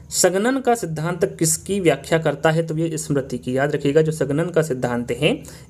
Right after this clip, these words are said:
ये स्मृति की व्याख्या करता है। दर्पण चित्र परीक्षण किसको मापने हेतु उपयुक्त होता है? तो ये है अधिगम अंतरण।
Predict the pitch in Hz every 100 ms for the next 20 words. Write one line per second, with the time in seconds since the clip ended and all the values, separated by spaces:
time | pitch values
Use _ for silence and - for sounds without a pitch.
0 | 160 175 160 156 165 160 220 214 165 127
1 | - 160 - - - - - 185 160 131
2 | 123 - - - - - - - - -
3 | - 143 147 180 196 285 277 233 240 240
4 | - 160 160 160 196 196 160 - 208 220
5 | 143 135 160 147 135 - 156 - 127 127
6 | 156 143 143 160 165 156 135 135 160 156
7 | 135 131 135 160 160 151 127 127